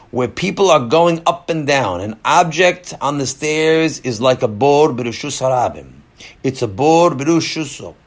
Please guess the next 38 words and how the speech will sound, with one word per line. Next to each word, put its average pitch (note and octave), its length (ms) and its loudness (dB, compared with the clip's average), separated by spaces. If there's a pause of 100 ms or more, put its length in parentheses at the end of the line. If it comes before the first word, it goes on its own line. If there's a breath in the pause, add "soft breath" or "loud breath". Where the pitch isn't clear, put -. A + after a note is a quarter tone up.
(480 loud breath)
But A#2+ 160 -2
since E3+ 280 -2
people E3+ 380 -2
have D3+ 180 4
the C#3+ 100 -2
right D3+ 320 4
to C#3 60 -6
go C3 180 0
up C#3+ 200 -2
and C#3+ 160 -2
down, G#2+ 300 -2
your A#2 100 -2
family D3+ 440 -4
has B2+ 200 2
the B2+ 120 -4
right C3+ 240 2
to B2 100 -12
use C3+ 220 -4
the C#3+ 100 -6
steps, - 380 -6
so A2+ 100 -10
you're A2+ 180 -4
endangering D3 640 -2
their D3+ 160 4
lives B2 600 2 (300 loud breath)
by B2+ 140 4
putting F3+ 360 0
something F2 420 -8
there. D2 240 -10 (680 loud breath)
Nothing E3 520 0
is D3+ 120 -6
allowed D3+ 500 4
to B2 80 -8
be B2 120 -4
put D#3+ 340 0
on C3+ 140 0
the C#3+ 80 -2
stairs. B2+ 800 -2